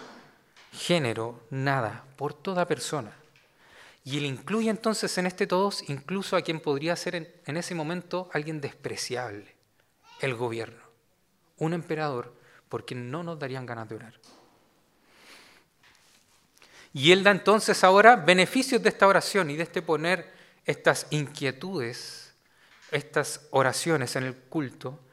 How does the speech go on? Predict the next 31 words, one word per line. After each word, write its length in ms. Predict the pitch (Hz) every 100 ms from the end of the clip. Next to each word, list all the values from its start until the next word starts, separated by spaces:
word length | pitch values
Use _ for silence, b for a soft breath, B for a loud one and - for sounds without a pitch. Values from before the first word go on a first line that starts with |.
| b b b b _ _
o 140 | 147
este, 760 | 151 151 - 143 131 - - -
o 80 | -
este 240 | 147 -
sentir 600 | 147 143 127 110 - 170 143
de 80 |
amargura, 400 | 131 120 113 170
tal 140 | 131 120
vez 120 | 139
con 160 | - 143
una 140 | 139
autoridad, 460 | 131 120 120 156 185 B B B B B B
él 120 | - 151
lo 140 | 143
pone 200 | 156 170
ahora 180 | 160 160
también 200 | 143 151
como 200 | 160 139
ventaja, 560 | 120 117 127 - 110 -
para 220 | 135 135
que 60 |
tengamos 520 | 135 139 135 170 170 -
paz 680 | - 175 180 - - - -
y 120 | -
tranquilidad. 720 | 143 143 135 143 135 120 101 107 - _ _ b b b b b
Y 100 | -
aquí 180 | 135 135
hay 40 | 196
una 180 | 196
doble 280 | 165 185 175
intención, 680 | 160 - 139 123 - 107 107